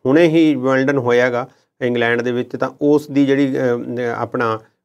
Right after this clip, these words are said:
ਖਿਤਾਬ ਜੇਤੂ ਹੈ, ਗ੍ਰੈਂਡ ਸਲੈਮ ਜੇਤੂ ਖਿਡਾਰਨ ਹੈ, ਉਹ ਬਾਹਰ ਹੋਈ। ਇਹੀ ਇਹਨਾਂ ਖੇਡਾਂ ਦੀ ਖੂਬਸੂਰਤੀ ਹੈ ਕਿ ਜਿਸ ਤਰ੍ਹਾਂ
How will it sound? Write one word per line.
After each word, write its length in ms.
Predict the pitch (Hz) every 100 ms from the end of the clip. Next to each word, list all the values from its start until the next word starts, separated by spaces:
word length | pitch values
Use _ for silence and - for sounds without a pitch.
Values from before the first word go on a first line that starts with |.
| _
ਖਿਤਾਬ 300 | 117 139 151
ਜੇਤੂ 380 | 139 131 131 127
ਹੈ, 100 | 117
ਗ੍ਰੈਂਡ 220 | 120 131
ਸਲੈਮ 300 | 131 131 127
ਜੇਤੂ 280 | 117 113 123
ਖਿਡਾਰਨ 400 | 107 104 104 104
ਹੈ, 100 | 107 _ _ _
ਉਹ 120 | 139 139
ਬਾਹਰ 260 | 117 123
ਹੋਈ। 260 | 113 95 95 _ _ _ _
ਇਹੀ 360 | 165 156 214 208
ਇਹਨਾਂ 400 | 185 165 170 165
ਖੇਡਾਂ 360 | - 139 151
ਦੀ 100 | 156
ਖੂਬਸੂਰਤੀ 760 | 151 127 113 - 104 - 98 92
ਹੈ 120 | 95 _ _ _ -
ਕਿ 200 | 131 123
ਜਿਸ 220 | 127 127
ਤਰ੍ਹਾਂ 300 | 135 135